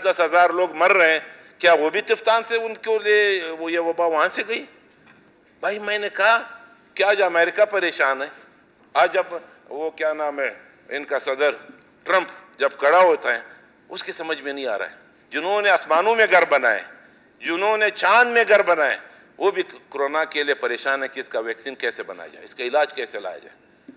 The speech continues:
आज वो लोग परेशान हैं, हम लोग तो पसमानदा हैं, हम तो तरक्के पजीर में भी शामिल नहीं। हमारा बलूचिस्तान तो बहुत पीछे है हर लिहाज से, जहालत से।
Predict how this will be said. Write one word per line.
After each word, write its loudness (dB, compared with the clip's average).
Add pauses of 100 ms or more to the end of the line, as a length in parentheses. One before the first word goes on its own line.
(140)
आज -2
वो -4
लोग -6
परेशान -10
हैं, -20 (280)
हम -14
लोग -10
तो -14
पसमानदा -6
हैं, -12 (600)
हम -12
तो -6
तरक्के -4
पजीर -4
में -2
भी -8
शामिल 0
नहीं। -12 (520)
हमारा 0
बलूचिस्तान -2
तो -8
बहुत -4
पीछे -8
है -12 (260)
हर -4
लिहाज 0
से, -20 (100)
जहालत -2
से। -8